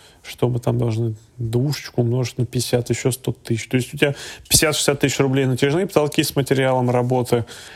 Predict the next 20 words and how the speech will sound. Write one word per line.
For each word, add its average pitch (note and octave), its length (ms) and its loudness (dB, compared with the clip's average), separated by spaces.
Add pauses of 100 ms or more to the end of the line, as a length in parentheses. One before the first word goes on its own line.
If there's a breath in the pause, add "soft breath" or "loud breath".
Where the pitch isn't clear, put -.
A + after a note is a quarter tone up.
(140 loud breath)
или C3 420 2
тысяч C3 440 0
сто - 1080 -4
двадцать — B2 1000 0
это B2 840 0
вот A#2+ 120 -2
гипсокартон. A#2 720 -4 (1500 soft breath)
Почти - 440 -2
в A#2+ 120 -2 (120)
три, A#2 360 0 (520 loud breath)
ну, B2+ 120 -2
в A2+ 80 -2
два, A#2+ 280 2
в A2 80 -4
два A#2 120 2
с A2 60 -2
половиной A2+ 380 0
раза A#2 360 0
разница A2+ 480 -2 (100)
превышает. A2+ 600 -2